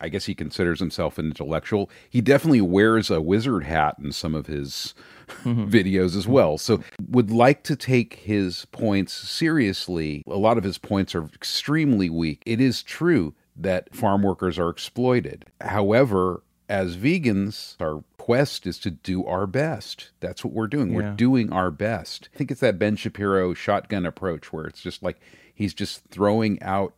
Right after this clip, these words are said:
Speaker 1: the kitchen sink. He's throwing out everything.
Speaker 2: Yeah, and it's like, you, if you can't keep up with the pace of it,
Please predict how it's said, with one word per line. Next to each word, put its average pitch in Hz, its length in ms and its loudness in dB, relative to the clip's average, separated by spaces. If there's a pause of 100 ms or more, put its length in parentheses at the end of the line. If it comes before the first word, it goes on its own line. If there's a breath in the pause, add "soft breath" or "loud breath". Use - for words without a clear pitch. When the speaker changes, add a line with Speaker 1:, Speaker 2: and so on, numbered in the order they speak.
(120)
Speaker 1:
the 98 100 -6
kitchen 92 360 -2
sink. 85 420 -4
He's 85 120 -10
throwing 90 200 -2
out 80 100 -10 (140)
everything. 95 600 -6 (140)
Speaker 2:
Yeah, 135 480 -2
and 120 140 0
it's 127 180 -2
like, 131 200 -2
you, 127 160 -6 (140)
if - 420 -6
you 120 200 -4
can't 151 300 -4
keep - 300 -2
up 143 200 0
with 120 280 -2
the 110 80 -4
pace - 540 -4
of 90 120 -6
it, 90 220 -10